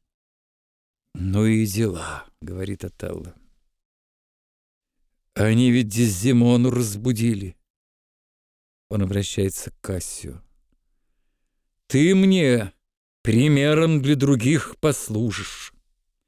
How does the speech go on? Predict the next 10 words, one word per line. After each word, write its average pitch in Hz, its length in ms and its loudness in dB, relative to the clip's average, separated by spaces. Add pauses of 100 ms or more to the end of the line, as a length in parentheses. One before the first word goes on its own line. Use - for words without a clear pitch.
(480)
Дездемона: 110 680 -2
"Что - 440 -4
тут - 240 -12
у - 60 -12
вас?" - 480 -12 (1000)
Отелло: 104 840 0 (1300)
"Все, 214 360 0
милые, 120 520 2
в - 180 -12
порядке. 104 720 -4